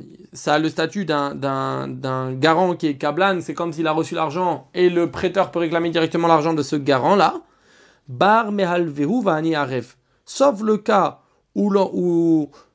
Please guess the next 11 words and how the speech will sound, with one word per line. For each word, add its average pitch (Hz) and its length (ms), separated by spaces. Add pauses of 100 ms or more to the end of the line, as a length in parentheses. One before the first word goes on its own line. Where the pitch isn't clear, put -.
(180)
où 165 180
le 156 160
garant, 185 360
il 185 140
dit 190 140
au 170 80
prêteur, 240 640 (300)
prête 311 360
l'argent 220 320
à 196 80
l'emprunteur. 185 840